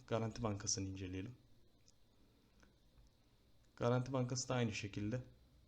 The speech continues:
e, dokuz seksen yedideki direnci bir türlü geçemiyordu. En sonunda yine Kasım ayının başlarında o da endeksle birlikte yukarı tırmanmaya başladı. Burada çok büyük bir gap bıraktı on seksenli seviyelerde.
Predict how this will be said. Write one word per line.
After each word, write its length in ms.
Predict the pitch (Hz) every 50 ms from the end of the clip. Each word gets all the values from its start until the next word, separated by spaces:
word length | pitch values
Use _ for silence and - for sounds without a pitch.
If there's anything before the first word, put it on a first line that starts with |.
| - - - - - - - - - - - - - - - - - - 165 -
e, 260 | - 107 107 117 117
dokuz 220 | 117 120 - -
seksen 300 | - 127 123 - - 123
yedideki 440 | 120 117 117 117 117 120 120 - -
direnci 520 | 123 117 117 113 113 110 120 123 127 - - - -
bir 100 | 127 123
türlü 240 | - 117 110 117 120
geçemiyordu. 580 | 123 117 - - 117 107 98 92 98 117 120 - - - - - - - - - - -
En 120 | - 120
sonunda 320 | 113 - - 104 104 104 117
yine 220 | 117 110 110 107
Kasım 280 | - 117 107 - 117 113
ayının 160 | 104 104 104
başlarında 400 | 107 104 104 - - 104 107 117
o 100 | 117 104
da 180 | 104 113 131 - - -
endeksle 500 | 113 110 110 107 110 110 - - 107 101
birlikte 420 | 104 101 98 - - - 127 127 - - - - - - - - - - - -
yukarı 300 | - 123 - 120 113 113
tırmanmaya 480 | - - 120 110 107 104 107 113 117 113
başladı. 440 | 127 123 - - - 92 92 - - - - - - - - - - - - - - - - - - - - - - - - - - - - - - - -
Burada 360 | 139 139 135 120 127 135 131
çok 260 | - - 135 139 -
büyük 180 | 127 123 123 -
bir 80 | 123
gap 240 | 120 131 127 123 -
bıraktı 320 | 113 107 101 - - - 107
on 80 | 113
seksenli 500 | 107 - - 98 - - 104 95 98 95
seviyelerde. 640 | - - 101 95 98 95 95 95 92 95 104 123